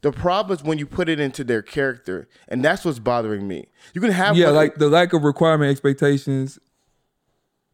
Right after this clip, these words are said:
Speaker 2: is like they're making assumptions into, like, the character of, "Oh, like, there's no good men out there," because
Speaker 1: Exactly,
Speaker 2: I got you.
Speaker 1: exactly. And so to me, like I said, we've said it before. Rebecca has said it.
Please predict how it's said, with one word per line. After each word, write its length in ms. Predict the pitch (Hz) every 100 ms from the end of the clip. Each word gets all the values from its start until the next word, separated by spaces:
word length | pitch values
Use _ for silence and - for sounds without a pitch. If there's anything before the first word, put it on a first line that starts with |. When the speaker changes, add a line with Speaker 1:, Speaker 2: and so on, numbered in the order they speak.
| _ -
Speaker 2:
is 160 | 143
like 420 | 139 135 131 - _ _ _ _ _
they're 200 | 147 147
making 420 | 139 151 160 151
assumptions 500 | 143 - 143 143 139
into, 520 | 131 139 139 135 135 123
like, 260 | 139 135
the 100 | - 135
character 460 | 147 139 139 135
of, 120 | 131 -
"Oh, 160 | 135 135
like, 220 | 131 -
there's 180 | 147 143
no 160 | 147
good 180 | 139 139
men 200 | 139 135
out 140 | 131 131
there," 80 | 135
because 220 | 135 135
Speaker 1:
Exactly, 380 | 135 196 - 147
Speaker 2:
I 80 |
got 140 | 139 127
you. 60 |
Speaker 1:
exactly. 480 | 135 123 160 170 180
And 100 | 147 143
so 180 | 180
to 160 | 165 160
me, 160 | 185 196
like 160 | 170
I 80 | 165
said, 280 | 156 170 143
we've 120 | 143
said 160 | 180 170
it 60 |
before. 340 | 151 - 151 135
Rebecca 360 | 117 151 175
has 140 | 151 139
said 240 | 151 147
it. 140 | 135